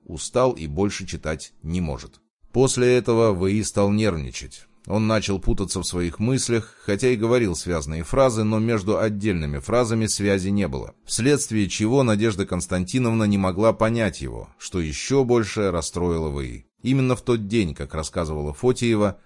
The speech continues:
она передала Ленину нашу докладную записку – и заключение о материалах комиссии Дзержинского по грузинскому вопросу. Момент для начала решительного боя с великодержавным шовинизмом был не самым удачным. Ленин был не в состоянии читать материалы комиссии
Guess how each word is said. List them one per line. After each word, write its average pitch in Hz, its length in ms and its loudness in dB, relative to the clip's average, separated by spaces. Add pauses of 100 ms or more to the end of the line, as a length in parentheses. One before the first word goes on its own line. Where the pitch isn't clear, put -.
(160)
она 113 220 0
передала 107 440 2
Ленину 117 520 0
нашу 113 320 -2
докладную 98 520 -2
записку – 76 600 -6 (200)
и 85 80 -8
заключение 104 680 -2
о 120 120 -6
материалах 98 560 0
комиссии 107 580 -2
Дзержинского 98 840 -2 (240)
по 110 120 0
грузинскому 95 680 -2
вопросу. 73 540 -4 (220)
Момент 123 640 0
для 85 200 -2
начала 117 340 2
решительного 107 640 0
боя 110 340 4
с - 100 -4
великодержавным 98 960 2
шовинизмом 110 760 0
был 113 200 4
не 107 160 0
самым 110 400 2
удачным. 80 580 -4 (280)
Ленин 120 500 0
был 123 160 4
не 113 100 2
в 92 80 -4
состоянии 107 600 0
читать 95 360 -4
материалы 85 520 -4
комиссии 107 680 -2